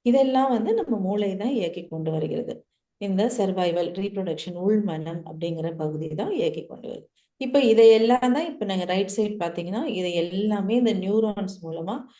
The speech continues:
இந்த எண்ண அலைகள், எண்ணம்ங்கிறது இப்ப நம்ம பார்த்துட்டோம், அது அலைகள், அது வந்து இந்த பிரெயின்ல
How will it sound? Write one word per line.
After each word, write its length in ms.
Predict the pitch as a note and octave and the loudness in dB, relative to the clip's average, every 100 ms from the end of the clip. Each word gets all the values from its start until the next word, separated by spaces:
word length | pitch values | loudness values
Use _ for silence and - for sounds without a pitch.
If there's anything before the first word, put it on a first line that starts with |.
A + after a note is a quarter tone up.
| _ _ - | _ _ -8
இந்த 200 | G3 F3+ | -2 0
எண்ண 380 | F3+ G#3 B3 | 0 2 2
அலைகள், 680 | A3+ F3 F3+ F3 E3+ E3 D3+ | 2 0 -2 -2 -4 -6 -6
எண்ணம்ங்கிறது 840 | E3 F3+ G3+ G3 F#3 F3 F3 C4+ | -6 -4 -2 -2 -2 -4 -6 -4
இப்ப 300 | E4+ - F#3 | -4 -4 -6
நம்ம 260 | F3 E3+ E3+ | -10 -6 -6
பார்த்துட்டோம், 320 | E3+ D#3+ B3+ | -6 -6 -4
அது 180 | A#3 E3+ | -4 -4
அலைகள், 600 | D#3 E3+ F3 G3 D#4 - | -4 -2 -2 -2 -4 -6
அது 260 | - E3+ F3 | -6 -4 -4
வந்து 500 | - F3+ C#4 A4 - _ _ | -6 -6 -6 -6 -12 _ _
இந்த 560 | G#3 G3+ F#3 E3 D#3+ D#3 D#3+ - - _ - | -6 -2 0 2 0 -2 -4 -10 -16 _ -10
பிரெயின்ல 720 | F3 F#3+ G#3+ G3+ F#3 G#3 D4+ | -2 2 2 2 0 0 -2